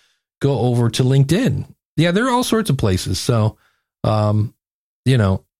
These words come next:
os-, if you're a podcast editor, Craig, uh, great to see you, buddy. Uh, his Facebook page often has ads for editors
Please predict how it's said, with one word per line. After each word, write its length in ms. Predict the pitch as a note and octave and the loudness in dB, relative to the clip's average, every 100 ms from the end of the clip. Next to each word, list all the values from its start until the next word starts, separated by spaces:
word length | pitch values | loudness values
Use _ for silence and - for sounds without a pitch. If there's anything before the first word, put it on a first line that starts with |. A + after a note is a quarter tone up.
| - | -4
os-, 340 | D3 F3+ - D#3 | -2 0 -2 -2
if 180 | D#3 | 0
you're 140 | E3+ D#3+ | 0 0
a 160 | C3+ | -2
podcast 480 | A#2+ G#3 G#3 F3+ E3 - | -4 -4 -2 -2 -2 -2
editor, 500 | E3 E3 A2+ G#2 - _ _ _ _ | 0 0 0 0 -4 _ _ _ _
Craig, 640 | - A#3+ A#3 G3 F#3+ F#3 - _ - - - _ _ | -4 0 2 2 2 0 -2 _ -20 -20 -20 _ _
uh, 380 | C3+ C3 A#2+ A2 - _ | -2 0 2 -2 -4 _
great 180 | - D3 | -2 0
to 80 | B2+ | -2
see 160 | - C3 | 0 0
you, 60 | |
buddy. 360 | A#2 A#2+ C3 C3+ _ _ _ - | 2 0 -2 -4 _ _ _ -4
Uh, 360 | B2+ A2+ G#2+ | 0 0 -4
his 280 | - C#3 C3+ | -4 -2 0
Facebook 420 | E3 D#3 - B2 | 0 -2 -2 -4
page 280 | - C3+ A#2 | 0 -2 0
often 260 | A#2 A#2+ - | 0 0 0
has 300 | C3 A2 A2+ | 0 0 -2
ads 320 | B2+ A#2 A#2 | 0 0 0
for 160 | - A2+ | -2 -2
editors 580 | A#2 A2 A2 A2 G#2 | 0 2 0 0 -4